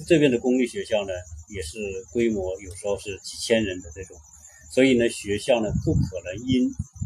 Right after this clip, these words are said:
完全做到因材施教，它只能是说大众化的。从某个角度也有点像我们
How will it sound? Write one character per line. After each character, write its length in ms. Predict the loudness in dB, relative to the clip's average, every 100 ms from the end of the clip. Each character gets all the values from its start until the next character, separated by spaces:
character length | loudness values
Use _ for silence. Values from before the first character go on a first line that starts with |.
| -6 4
完 240 | 6 6
全 220 | 6 2 2
做 100 | 2
到 160 | 2
因 180 | 2 -2
材 120 | -4 -10
施 180 | -12 -6
教， 160 | -2 -2 -6 -20 -20 -18
它 200 | -6 -2
只 260 | -2 -2 -6
能 180 | -6 -6
是 160 | -8
说 160 | -8 -8 -8 0
大 80 | 0
众 180 | 2 0
化 180 | -2 -4
的。 60 | -8 -20 -20 -8 4
从 180 | 6
某 180 | 10 8
个 120 | 8
角 120 | 4 2
度 120 | -2
也 280 | -4 -4 -2
有 340 | -2 -2 0
点 220 | 0 0 0
像 160 | -4
我 60 |
们 80 | -4